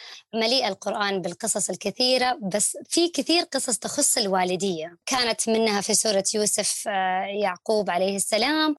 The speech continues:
موضوع sibling rivalry، إنه كيف الأخوان تفاعلهم مع بعض، وفي يعني من القصة يعني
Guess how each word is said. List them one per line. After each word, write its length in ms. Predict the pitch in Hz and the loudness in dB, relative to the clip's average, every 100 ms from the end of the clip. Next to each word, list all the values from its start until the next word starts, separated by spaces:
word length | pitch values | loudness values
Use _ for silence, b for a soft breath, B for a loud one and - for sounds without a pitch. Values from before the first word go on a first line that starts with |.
| - | -2
موضوع 520 | 254 220 220 269 240 | 0 2 4 4 4
sibling 560 | - - 285 233 233 220 | 2 0 2 2 2 4
rivalry، 580 | 208 190 180 170 165 190 | 2 0 -4 -10 -12 -10
إنه 100 | 202 | -8
كيف 180 | - 247 | -6 -4
الأخوان 500 | 247 240 - 240 233 | -4 -6 -2 0 0
تفاعلهم 760 | 233 - - 226 180 214 202 196 | -4 -8 -6 -4 -2 -2 -2 -4
مع 120 | 180 | -2
بعض، 380 | 180 254 254 202 | -2 0 0 0
وفي 400 | 185 - 262 247 | -4 -2 0 2
يعني 380 | 214 185 208 214 | 0 0 -2 -2
من 340 | 269 277 220 | -6 -4 -4
القصة 540 | 208 - 294 - 262 339 | -2 -2 0 2 0 -2
يعني 600 | 240 208 190 185 202 208 | -4 -2 -2 -4 -4 -6